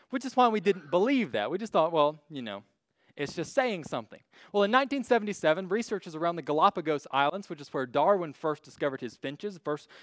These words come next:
uh, began to kinda craft, fall in love with his idea of the theory of evolution. Researchers around this island are noticing, like, "Hey, there's water coming out of the, the ocean floor, and it's hot."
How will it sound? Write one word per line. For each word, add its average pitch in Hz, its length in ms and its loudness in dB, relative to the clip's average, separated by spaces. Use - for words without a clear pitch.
uh, 139 160 2
began 147 260 -4
to 131 80 -4
kinda 180 240 -6
craft, 180 540 2
fall 175 260 4
in 160 100 -6
love 160 220 2
with 165 120 -6
his 151 160 -10
idea 151 480 -2
of 135 260 -6
the 131 80 -14
theory 160 280 -2
of 147 80 -6
evolution. 151 560 -4
Researchers 214 480 0
around 208 320 4
this 202 240 -6
island 196 380 0
are 160 80 -6
noticing, 190 520 0
like, 147 160 -4
"Hey, 196 140 -2
there's 214 240 -4
water 156 340 0
coming 156 300 -8
out 156 160 0
of 135 120 -6
the, 120 200 -6
the 131 180 -4
ocean 151 340 -6
floor, 127 460 -6
and 165 100 -10
it's 185 140 -12
hot." 127 380 -2